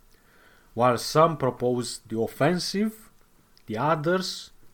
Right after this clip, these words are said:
supported the defensive idea.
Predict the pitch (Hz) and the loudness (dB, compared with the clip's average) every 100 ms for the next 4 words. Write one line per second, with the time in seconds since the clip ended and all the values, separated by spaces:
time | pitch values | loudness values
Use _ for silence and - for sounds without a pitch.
0 | _ _ - _ - - 123 143 151 147 | _ _ -20 _ -14 -10 -2 2 2 2
1 | 135 113 123 120 - 156 123 - 98 87 | -2 -2 -2 -2 2 2 2 -2 -10 -14
2 | - 101 95 90 82 | -10 -8 -8 -10 -16